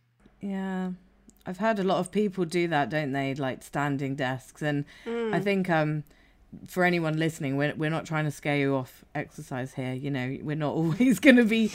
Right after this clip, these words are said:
Speaker 2: <laughs>
Speaker 1: aching, and it is definitely doing what you want to in terms of feeling a bit of a burn and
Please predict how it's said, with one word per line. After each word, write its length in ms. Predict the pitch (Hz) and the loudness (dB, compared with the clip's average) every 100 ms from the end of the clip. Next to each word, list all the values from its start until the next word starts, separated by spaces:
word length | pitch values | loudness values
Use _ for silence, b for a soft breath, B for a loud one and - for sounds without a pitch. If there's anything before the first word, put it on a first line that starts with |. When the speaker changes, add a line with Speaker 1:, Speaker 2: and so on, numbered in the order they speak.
| B B | B B
Speaker 2:
<laughs> 200 | B 180 | B 4
Speaker 1:
aching, 680 | 180 180 - 160 156 160 - | 6 6 6 4 4 2 -2
and 180 | 156 156 | -2 -2
it 120 | 110 | -2
is 160 | 170 - | -4 0
definitely 600 | 180 160 165 151 143 143 | 0 0 -2 -2 0 -2
doing 500 | 147 156 151 143 147 | 0 2 2 2 -2
what 240 | 147 - | -4 -6
you 200 | 120 143 | -6 -4
want 360 | 151 160 135 - | -2 -2 -4 -2
to 120 | 151 | 0
in 140 | 139 143 | 0 0
terms 260 | 143 139 | 0 0
of 100 | 139 | -4
feeling 400 | - 147 147 139 | -4 -2 0 0
a 60 | 143 | -2
bit 180 | 143 92 | -4 -6
of 120 | 139 | -6
a 40 | 147 | 2
burn 500 | 226 220 208 202 170 | 4 4 4 4 2
and 240 | 147 | 0